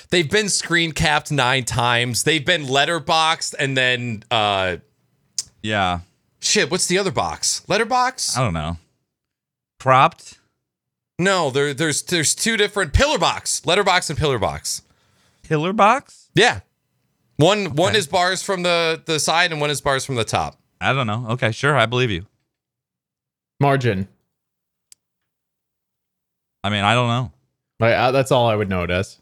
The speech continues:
Speaker 3: Margin
Speaker 1: One
Speaker 3: for, like, cinema
Speaker 1: Right.
Speaker 3: bars. Yeah,
Speaker 1: Like,
Speaker 3: yeah.
Speaker 1: one day,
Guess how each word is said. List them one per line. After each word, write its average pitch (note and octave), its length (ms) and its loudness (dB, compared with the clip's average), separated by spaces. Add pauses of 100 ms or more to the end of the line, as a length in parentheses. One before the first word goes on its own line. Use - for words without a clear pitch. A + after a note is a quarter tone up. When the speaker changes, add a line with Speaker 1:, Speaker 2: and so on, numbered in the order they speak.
Speaker 3:
Margin G2+ 240 4
Speaker 1:
One G3 300 0
Speaker 3:
for, G#2+ 100 2
like, F#2 300 0 (420)
cinema A2+ 420 0 (240)
Speaker 1:
Right. F#3+ 360 2 (420)
Speaker 3:
bars. A2 320 0 (300)
Yeah, G#2 80 2
Speaker 1:
Like, - 100 0
Speaker 3:
yeah. F2 60 -10 (120)
Speaker 1:
one E3 300 2
day, B2+ 560 0